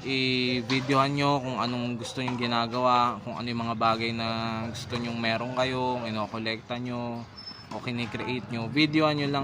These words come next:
tapos i-upload nyo lang ng i-upload, mga tol. Kasi, ah, masasanay kayo, eh, masasanay kayo nagpo-produce ng content.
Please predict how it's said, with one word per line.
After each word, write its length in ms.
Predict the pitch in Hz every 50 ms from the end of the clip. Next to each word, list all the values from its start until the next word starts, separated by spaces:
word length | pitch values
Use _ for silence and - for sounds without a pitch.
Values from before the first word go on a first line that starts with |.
| 120
tapos 160 | 110 107 - 120
i-upload 320 | 104 104 - 110 110 107
nyo 120 | 101 107 107
lang 120 | 104 104 101
ng 100 | 104 101 78 82
i-upload, 340 | 90 92 - 98 98 98 92 -
mga 180 | 85 82 82 78 -
tol. 160 | 85 71 73 71
Kasi, 320 | - 107 - 131 120 110 98 - - - - - - - - - - - - -
ah, 640 | - 113 117 113 113 113 110 110 107 104 104 85 - - - - - - - - - - - - - - - - - - - - -
masasanay 560 | 139 143 143 147 - 170 151 151 156 156 135
kayo, 240 | 151 160 160 165 156
eh, 60 | 143 139
masasanay 500 | 135 131 131 - 147 135 135 135 135 127
kayo 220 | 120 131 131 131
nagpo-produce 560 | 123 120 131 120 117 127 123 113 127 113 -
ng 160 | 123 117 110
content. 480 | - 117 117 117 104 - 110 107 107 98